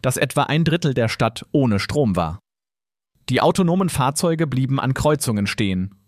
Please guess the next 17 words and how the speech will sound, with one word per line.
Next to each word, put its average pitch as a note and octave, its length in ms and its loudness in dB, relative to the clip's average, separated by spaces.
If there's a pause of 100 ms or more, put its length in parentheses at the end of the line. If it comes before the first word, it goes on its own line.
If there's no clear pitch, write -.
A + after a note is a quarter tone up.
(140)
und E3+ 260 0
blockierten C#3+ 560 0
den G#2+ 160 0
Verkehr. G2+ 440 -4 (800)
Waymo G3+ 460 4
musste E3 300 2
den C3 180 0
Betrieb B2+ 360 -2
unterbrechen A2 720 -2 (320)
und A2+ 280 0
konnte A#2 280 0
erst A#2 320 -2
am A2 100 0
nächsten A2 400 0
Tag G2 320 -2
wieder G#2 220 0
starten. - 440 -6